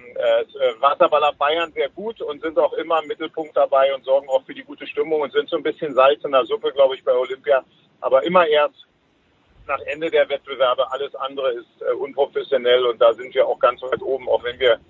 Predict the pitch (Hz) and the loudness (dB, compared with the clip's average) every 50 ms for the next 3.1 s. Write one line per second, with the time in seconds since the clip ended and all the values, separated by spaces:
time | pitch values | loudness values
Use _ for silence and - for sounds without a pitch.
0 | _ _ _ _ _ - 135 127 - 127 117 113 117 123 135 131 - 131 117 - | _ _ _ _ _ -14 -6 -4 0 2 4 4 4 2 0 0 0 0 0 0
1 | - - 131 127 123 117 - 127 113 120 - - 139 123 120 - - 123 123 - | -6 -8 -8 -8 -8 -2 0 0 0 0 -6 -2 0 0 0 2 2 0 0 0
2 | - 147 127 120 127 127 123 120 117 113 - - 120 117 123 123 - 123 120 110 | -4 -6 -4 -2 -4 -2 0 2 0 0 0 2 4 4 4 4 2 -2 -2 -2
3 | - - | -4 -10